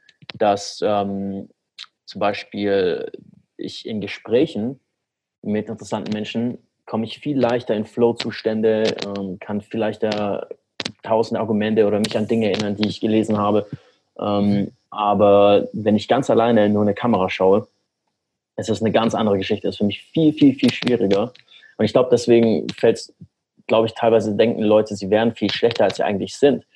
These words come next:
weil's aber einfach nicht natürlich ist, in eine Kameralinse zu schauen. Ähm, und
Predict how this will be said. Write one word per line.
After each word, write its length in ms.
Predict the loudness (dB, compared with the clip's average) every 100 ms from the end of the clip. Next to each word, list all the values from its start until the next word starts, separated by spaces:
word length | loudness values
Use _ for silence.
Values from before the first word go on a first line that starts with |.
| _ _ _
weil's 160 | 0 2
aber 160 | 2
einfach 380 | 0 0 0 0
nicht 180 | -2 -2
natürlich 540 | -4 0 2 2 2
ist, 140 | -6 -8
in 140 | -2
eine 120 | -2
Kameralinse 640 | -2 0 2 2 0 -2 -10
zu 140 | -18 -12
schauen. 400 | -6 -4 -4 -6 _ _ _ _ -12
Ähm, 360 | -6 -4 -4 -4
und 460 | -2 -2 -2 -4